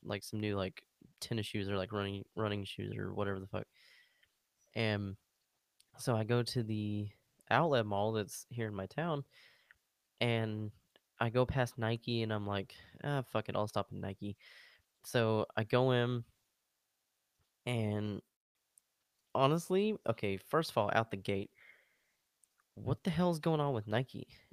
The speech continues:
Um, I remember Nike used to have, like, really, like, cool-ass shoes, um, like, years ago.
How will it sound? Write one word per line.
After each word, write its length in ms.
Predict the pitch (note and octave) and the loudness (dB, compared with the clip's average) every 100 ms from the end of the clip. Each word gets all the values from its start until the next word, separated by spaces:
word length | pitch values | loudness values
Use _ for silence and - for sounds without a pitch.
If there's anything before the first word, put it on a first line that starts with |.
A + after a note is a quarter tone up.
| - - | -14 0
Um, 480 | A2+ A2+ G#2+ G#2+ G#2 _ - - | 4 6 4 0 -6 _ -8 -2
I 100 | D#3+ | 0
remember 340 | A3+ G3+ F#3 | 2 2 4
Nike 280 | E3 D#3+ D#3+ | 4 2 0
used 300 | D3 D3 - - - | 0 -2 -4 -14 -6
to 80 | C3+ | -2
have, 220 | C3 C3 | 0 0
like, 180 | A#2 - | 0 -4
really, 460 | F#2+ A2+ C3 B2+ | -2 0 0 0
like, 280 | A#2 G#2 - | 0 0 -2
cool-ass 560 | - - C3+ B2 A2 G#2 | -4 0 2 4 2 2
shoes, 720 | - A#2 A2+ G2 G2 - - _ _ _ _ _ - | -2 0 0 0 -4 -10 -12 _ _ _ _ _ 0
um, 460 | G#2 F#2+ F2+ F2+ - - | 2 2 -2 -8 -14 -6
like, 220 | G2+ - G2 | -4 -4 -2
years 260 | G#2+ G#2+ | -2 0
ago. 300 | G2 F#2+ F#2+ | 0 -2 -2